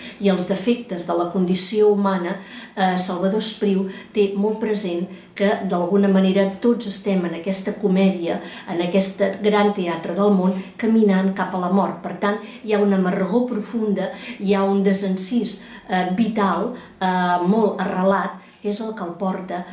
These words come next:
a no utilitzar tant la ironia, que encara, mm, es basaria en un cert sentit de l'humor, sinó utilitzar el sarcasme, és a dir, aquest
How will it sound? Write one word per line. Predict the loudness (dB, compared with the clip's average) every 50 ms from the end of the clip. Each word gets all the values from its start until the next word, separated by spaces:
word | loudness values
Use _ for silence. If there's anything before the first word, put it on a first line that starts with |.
| -16 -20 -8 -4
a | 0 2 2 2 0 0 0
no | 0 0 2 0 0 0
utilitzar | -2 -2 -2 -2 -2 -4 -4 -2 -4 -4 -2 0
tant | 0 2 2 2 0 0 -2
la | -2 0 0 0
ironia, | 0 0 2 2 2 4 4 2 0 -2 -4 -6
que | -8 -8
encara, | -6 -4 -4 0 2 4 4 4 4 4 2 2
mm, | 0 -2 -2 -2 -4 -6 -8 -14 -16 -16 -8 -4 -2 -2
es | 0 0
basaria | 0 0 0 2 2 4 4 2 2
en | 0 -2 -4
un | -4
cert | -4 -6 -6 -4 -4
sentit | -4 -4 -4 -4 -2 -2 -2 -2 -2
de | -2 0
l'humor, | 0 2 4 4 4 4 4 2 -2 -6 -12 -14 -10
sinó | -6 -4 -2 0 0 0 0
utilitzar | 0 0 0 2 0 0 -2 -2 -2 -2
el | -2
sarcasme, | -4 -4 -6 -8 -6 -2 -2 -2 0 -2 -4 -6 -6 -6
és | -6 -4
a | -2
dir, | 0 0 0 0 0
aquest | -2 -2 -2 -2 -2 -4